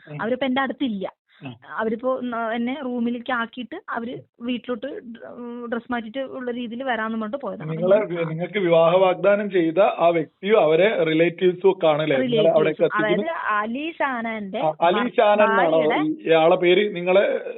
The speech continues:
Speaker 1: ഉപദ്രവിച്ചു
Speaker 2: ആ, അതെ,
Speaker 1: പറഞ്ഞ
Speaker 2: അതെ.
Speaker 1: ആ,
Speaker 2: അലി
Speaker 1: ആ.
Speaker 2: ഷാൻ എന്നാണ് പുള്ളിന്റെ പേര്. അലി
Speaker 1: ഷാന.
Speaker 2: ഷാനന്റെ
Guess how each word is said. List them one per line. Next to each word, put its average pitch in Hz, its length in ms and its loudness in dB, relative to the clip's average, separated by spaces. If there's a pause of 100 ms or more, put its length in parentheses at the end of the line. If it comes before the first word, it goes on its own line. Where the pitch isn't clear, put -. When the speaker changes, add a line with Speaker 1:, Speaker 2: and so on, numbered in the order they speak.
Speaker 1:
ഉപദ്രവിച്ചു 190 540 2
Speaker 2:
ആ, 262 80 -2
അതെ, 208 140 4
Speaker 1:
പറഞ്ഞ 202 120 4
Speaker 2:
അതെ. 214 180 -2
Speaker 1:
ആ, - 80 -8
Speaker 2:
അലി 247 180 -2
Speaker 1:
ആ. 233 120 -2
Speaker 2:
ഷാൻ 233 200 -6
എന്നാണ് 196 280 -10
പുള്ളിന്റെ 180 340 -12
പേര്. 165 220 -10
അലി 220 200 -6
Speaker 1:
ഷാന. 170 300 2
Speaker 2:
ഷാനന്റെ 185 540 0